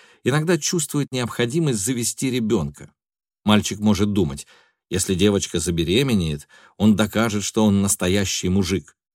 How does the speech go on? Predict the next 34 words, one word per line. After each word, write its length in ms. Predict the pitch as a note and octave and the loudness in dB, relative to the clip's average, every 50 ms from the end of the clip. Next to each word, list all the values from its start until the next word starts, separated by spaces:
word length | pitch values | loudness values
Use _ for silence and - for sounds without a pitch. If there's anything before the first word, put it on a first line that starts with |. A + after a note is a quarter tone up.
| _ _ _ _ _ _ - | _ _ _ _ _ _ -4
Девочка 440 | A2 D3 F#3 F3 D3 - - - A#2 | 0 2 2 2 2 -2 -2 -2 0
может 280 | A#2 C3+ C3 A#2 A#2+ | 0 0 -2 -4 -6
хотеть 420 | - - B2 A2+ - C#3 B2+ A2 - | -4 -4 -4 -4 -2 -4 -4 -4 -2
малыша, 400 | A#2 A#2+ B2+ B2 - - D#3 C#3+ | -2 -2 0 0 0 -2 -2 -4
чтобы 320 | - - - G#2 F#2+ G#2+ | -4 -4 -4 -2 2 2
у 80 | G#2+ G#2 | 4 4
нее 240 | G#2+ A2+ A#2 C3 B2+ | 4 4 2 2 2
наверняка 560 | A2+ G2+ F#2+ G#2 G2 G#2+ G#2 - - C#3 C3 | 2 2 2 2 2 2 0 0 0 0 0
был 180 | A2+ G#2 G2+ | 2 2 2
рядом 340 | G2 G#2 A2 A2 G2 F#2+ F#2 | 2 2 2 2 0 -2 -2
кто-то, 380 | - - - D3 C#3 - F2+ D#2+ | -4 -4 -4 -4 -4 -4 -6 -8
кто 160 | - - F2+ | -6 -6 -4
будет 300 | E2+ G2 B2 A#2+ A#2 - | -2 -2 -2 -2 -4 -4
ее 160 | F#2+ G2 G#2 G#2+ | -2 0 2 2
любить. 460 | G#2+ G2 E2+ D2+ D#2+ D2 D2 - - _ _ _ _ _ _ _ _ _ _ _ _ | 2 2 0 -2 -4 -6 -6 -10 -14 _ _ _ _ _ _ _ _ _ _ _ _
Мальчик 440 | - A2+ B2 A#2+ A2 - G#2 - - | 2 2 4 2 2 -2 -4 -4 -2
или 140 | G2 G2 G2 | 0 0 0
девочка, 480 | F#2+ A2 C3+ B2 A2+ A2 - - G#2 | 0 0 0 0 0 -2 -2 -4 -2
влюбленные 580 | F2+ F#2+ G#2 G#2 F#2+ A2 C#3+ C#3+ C3 B2+ B2 A#2 | 0 0 0 2 2 2 2 2 2 0 0 0
в 80 | A2 - | 0 0
кого-то, 460 | - A2+ A2 B2 C3 A2+ A2+ F#2 - - - - - - _ _ | -2 -2 0 0 0 -2 -4 -6 -6 -10 -18 -20 -20 -20 _ _
часто 360 | - - E3+ E3 D3 - C#3 | -4 0 0 0 0 -2 -4
полагают, 540 | A#2+ - B2 B2 B2 B2+ C3 D3 C#3+ C#3+ A2+ | -4 -2 -2 -2 -2 -2 0 -2 -2 -2 -2
что 160 | - - A#2+ | -4 -6 -4
совместный 640 | - - B2+ A#2 G2+ A2 C#3 C3+ B2 - - A2+ A2+ | -2 -2 0 0 0 -2 -2 -4 -4 -2 0 2 2
ребенок 500 | A2+ A#2 G#2+ C3 D#3 D3+ A#2+ G#2 - - | 2 2 0 0 0 0 0 -2 -4 -2
позволит 460 | - G#2+ G2+ G2+ A#2+ C3+ A#2+ A2+ G2+ | -2 -2 -2 0 0 0 0 -2 -2
сохранить 580 | - - G#2 - A2 A#2 A2+ A2 A#2 A2+ G#2+ - | -4 -6 -4 -4 -2 0 2 2 2 2 0 -2
отношения 680 | - D#2+ - F#2+ F2 - - B2 B2 A#2+ A2 G2 F#2 | -6 -10 -8 -8 -8 -4 -2 -2 0 2 2 0 0
с 140 | F2 - - | -2 -2 -2
любимым 480 | G2 F#2 F2 F2+ G2 F#2+ F#2 F2 E2 | -4 -4 -2 -2 0 0 0 -2 -2
человеком. 720 | D2 - - F2 E2+ E2+ E2+ D#2+ D#2+ D2 C#2+ - - - _ _ _ _ _ _ _ _ _ _ _ _ _ _ _ _ _ _ _ _ _ - | -4 -6 -6 -4 -4 -4 -4 -4 -4 -6 -8 -10 -14 -20 _ _ _ _ _ _ _ _ _ _ _ _ _ _ _ _ _ _ _ _ _ -12
К 60 | - | -6
сожалению, 760 | - G#2+ G2 E2 F2 F#2+ F#2+ G#2 A#2 A#2+ A#2 A2 G#2 F#2+ | -4 -2 -2 0 0 0 2 2 2 4 4 4 4 2